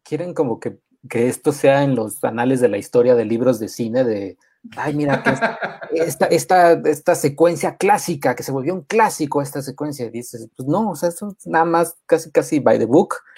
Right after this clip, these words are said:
Speaker 1: Queremos meter una secuencia musical con Black Eyed Peas, o sea, con cover de Black Eyed Peas y de aba y de no sé quién, y se, se acabó.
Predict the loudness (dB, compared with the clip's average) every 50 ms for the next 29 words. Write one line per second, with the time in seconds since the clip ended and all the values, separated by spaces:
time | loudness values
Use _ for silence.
0 | -20 _ _ _ _ _ _ 4 6 6 6 6 2 0 -2 -2 -2 -2 2 4
1 | 4 6 6 4 2 0 -4 -8 -10 -10 -10 -10 -12 -12 -14 -16 -18 -6 -2 -2
2 | -2 -2 -4 -8 -14 _ -10 -10 -10 -8 -10 -12 -8 -4 -2 -2 0 0 -2 -2
3 | -2 -2 -2 -2 -2 -2 -6 -8 -12 -14 -16 -12 -12 -10 -8 -8 -8 2 4 4
4 | 4 4 2 0 -2 -2 -4 -4 -6 -8 -4 -2 -2 -2 -2 -4 -6 -6 -6 -6
5 | 0 4 4 4 6 6 4 4 4 2 0 -2 -4 -6 -8 -8 -8 -12 -6 -4
6 | -2 -2 -2 -4 -6 -8 -10 -10 -12 -10 -8 -10 -10 -10 _